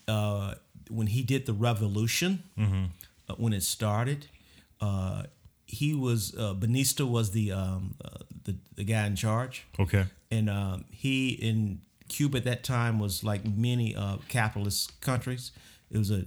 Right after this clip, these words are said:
Speaker 1: great divide between the haves and have-nots.
Speaker 2: Mm-hmm.
Speaker 1: And so he was able to mobilize a lot of support.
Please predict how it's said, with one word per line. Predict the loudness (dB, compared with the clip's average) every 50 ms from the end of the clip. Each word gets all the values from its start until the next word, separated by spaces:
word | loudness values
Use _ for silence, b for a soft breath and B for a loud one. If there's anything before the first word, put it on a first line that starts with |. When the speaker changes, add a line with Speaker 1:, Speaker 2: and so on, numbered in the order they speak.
| -6 -6 -2
Speaker 1:
great | 0 2 2 2 0
divide | 0 2 2 4 4 2 2 0
between | -2 0 0 2 2
the | 2
haves | 2 2 2 2 0 0
and | 0 0
have-nots. | 2 2 0 0 0 0 2 6 8
Speaker 2:
Mm-hmm. | 8 8 8 8 4 2 B B B B B B B
Speaker 1:
And | -2 0 2 2
so | 2 2 4 4 2 2 2 0 -2 -4 -8 -12
he | -8 -4 -2 0 0 2 2
was | 0 0 -2 -2 -2
able | -2 0 0 -2
to | -2 0
mobilize | 0 2 2 2 2 2 0 0 0 0 0 0 0
a | -2
lot | 0 0 0 0
of | -2 -2
support. | -4 -6 -6 -6 -4 -4 -4 -4 -6